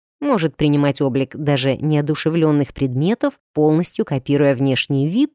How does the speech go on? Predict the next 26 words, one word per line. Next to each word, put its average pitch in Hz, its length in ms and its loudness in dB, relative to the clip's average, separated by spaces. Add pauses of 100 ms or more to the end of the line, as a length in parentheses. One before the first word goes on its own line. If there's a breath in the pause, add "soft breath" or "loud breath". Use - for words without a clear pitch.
и 285 140 0
даже 311 360 0
вполне 233 460 0
сносно 196 560 -2
выполняя 151 640 2
большинство 147 640 -2
функций. 135 640 -6 (580)
Живут 233 520 2
они 262 300 2
в 196 100 -2
мире 233 320 2
под 151 180 -2
названием 180 800 2
Невреида. 170 760 -2 (720)
Я 160 340 2
бывал 220 320 2
там, 139 220 -2
когда 143 260 -4
скрывался 143 560 -2
от 135 100 -4
своих 135 280 -4
преследователей, 226 880 -2 (200)
и 254 120 2
много 254 420 2
чего 165 320 -2
повидал. 127 680 -6